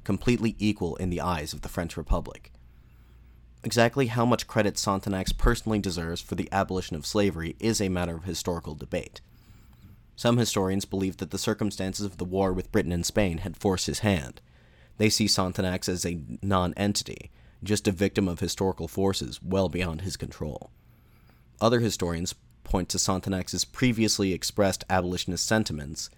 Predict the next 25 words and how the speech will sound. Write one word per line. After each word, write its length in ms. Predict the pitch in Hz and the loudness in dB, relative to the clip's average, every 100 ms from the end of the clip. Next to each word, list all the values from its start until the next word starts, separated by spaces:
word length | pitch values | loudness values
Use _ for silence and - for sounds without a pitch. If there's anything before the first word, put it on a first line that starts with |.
| - - - 101 | -20 -20 -4 2
as 240 | 95 - | 2 2
evidenced 480 | 90 85 85 90 - | 0 0 0 -2 -2
by 140 | 90 | -2
a 60 | 85 | -2
journal 320 | 85 98 90 | 0 2 0
article 400 | 82 80 - 85 | -4 -6 -4 -4
he 120 | 92 | -4
wrote 240 | 85 85 85 | -4 -4 -6
in 80 | - | -4
early 240 | 98 90 | -2 0
seventeen 440 | - 95 85 - 92 | -2 -2 -2 -2 -2
ninety-one, 640 | 87 80 80 98 71 80 - - - - 110 | -2 -4 -4 -4 -4 -8 -12 -20 -20 -4 0
as 180 | 107 - | 0 4
evidence 400 | 113 104 87 85 | 4 4 0 -2
that 140 | 87 | -4
Sonthonax's 680 | - 95 92 98 95 98 - | 0 0 2 0 0 -2 -6
decision 520 | 87 - 117 98 87 | -4 2 2 2 -2
was 220 | 92 98 101 | 0 0 2
indeed 300 | 92 101 82 | 2 0 0
a 40 | |
conscious 460 | - 104 95 87 - | 0 0 0 -6 -10
one. 320 | 52 50 - - - - - - - - - | -10 -12 -16 -20 -20 -20 -20 -20 -18 -18 -8
Whatever 320 | 98 117 110 | 2 4 4
the 80 | 101 | 2
case, 500 | - 131 110 - - | 2 2 2 0 -4